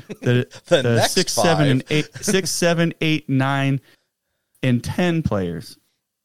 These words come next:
Speaker 1: were going to be Justin Jefferson,
Speaker 2: <laughs>
Speaker 1: C D Lamb, Robbie Anderson, Allen Robinson,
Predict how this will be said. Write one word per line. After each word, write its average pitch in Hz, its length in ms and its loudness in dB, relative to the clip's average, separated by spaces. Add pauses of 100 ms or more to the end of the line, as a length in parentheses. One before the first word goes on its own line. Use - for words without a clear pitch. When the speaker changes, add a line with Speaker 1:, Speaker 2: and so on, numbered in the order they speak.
(160)
Speaker 1:
were 123 280 2
going 127 180 0
to 120 60 2
be 120 120 2
Justin 127 420 0
Jefferson, 123 640 0 (120)
Speaker 2:
<laughs> - 100 -20
Speaker 1:
C 147 200 0
D 135 180 2
Lamb, 117 440 0
Robbie 131 480 -2
Anderson, 117 640 0
Allen 135 300 0
Robinson, 123 680 0